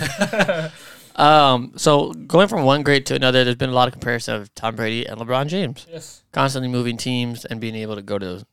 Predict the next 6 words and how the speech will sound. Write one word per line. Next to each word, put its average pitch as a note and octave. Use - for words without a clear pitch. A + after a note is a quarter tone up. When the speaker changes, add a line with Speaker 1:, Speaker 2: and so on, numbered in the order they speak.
Speaker 2:
championship, G2+
right? A2+
Um, A#2
Lakers F#3+
are F3+
rolling. D3+